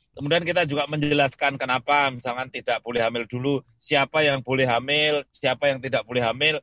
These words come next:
di tengah pandemi ini. Jadi informasi-informasi yang, eh, secret pun, eh, eh, kita sampaikan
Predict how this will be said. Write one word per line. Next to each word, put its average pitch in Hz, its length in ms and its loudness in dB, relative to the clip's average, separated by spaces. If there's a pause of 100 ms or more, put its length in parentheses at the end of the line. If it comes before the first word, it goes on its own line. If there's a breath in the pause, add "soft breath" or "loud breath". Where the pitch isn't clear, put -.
(180)
di 131 160 -12
tengah 135 240 -4
pandemi 123 560 -2
ini. 113 200 -8 (440)
Jadi 175 400 0
informasi-informasi 170 1500 -2 (180)
yang, 151 460 -2
eh, 143 400 2
secret 160 580 -2
pun, 190 240 2
eh, 143 460 0 (420)
eh, - 160 -4
kita 165 240 -2
sampaikan 156 800 0